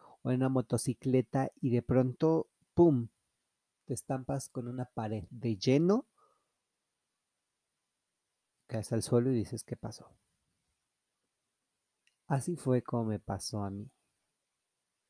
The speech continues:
Yo siempre he sido muy, em, aventado para muchas cosas. ¿Que vamos a hacer esto? Vamos. ¿Que tenemos que ir al parque de diversiones? Vamos.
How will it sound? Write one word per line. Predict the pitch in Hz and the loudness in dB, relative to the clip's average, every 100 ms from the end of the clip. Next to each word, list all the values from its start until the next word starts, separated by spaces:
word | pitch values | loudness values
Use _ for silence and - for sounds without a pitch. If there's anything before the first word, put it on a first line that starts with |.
| _ _ _ _ _ _ - | _ _ _ _ _ _ -12
Yo | 127 139 147 131 - _ _ _ _ _ _ _ _ - | 2 6 6 4 -4 _ _ _ _ _ _ _ _ -8
siempre | - 185 196 202 220 208 | -2 0 0 2 4 4
he | |
sido | 180 - - 151 143 | 2 -2 0 0 0
muy, | 147 143 127 123 123 123 123 123 - | 0 -4 -6 -4 -2 -2 -2 -4 -8
em, | 165 120 110 110 104 101 _ _ _ _ _ _ _ _ _ _ | -10 -8 -8 -12 -16 -20 _ _ _ _ _ _ _ _ _ _
aventado | 127 127 131 131 123 143 139 117 104 | -4 -4 -4 -6 -6 -2 0 0 -4
para | 117 107 | -6 -6
muchas | 107 104 - - | -8 -10 -12 -10
cosas. | - 143 - - - _ _ _ _ _ _ _ - | -10 -12 -16 -20 -20 _ _ _ _ _ _ _ 2
¿Que | 156 | 4
vamos | 170 196 175 | 6 4 0
a | |
hacer | 147 170 165 | 4 6 6
esto? | 175 - 196 | 6 4 6
Vamos. | 143 117 104 120 - - _ _ _ _ | 6 6 2 -8 -12 -20 _ _ _ _
¿Que | - 135 | -4 -2
tenemos | 127 147 160 175 | -2 -6 -6 -10
que | - | -8
ir | 170 | -6
al | 156 | -6
parque | - 147 - | -2 -2 0
de | 135 | -2
diversiones? | 123 113 - 147 147 | -2 -6 -10 -12 -8
Vamos. | 113 101 98 - | -6 -6 -8 -18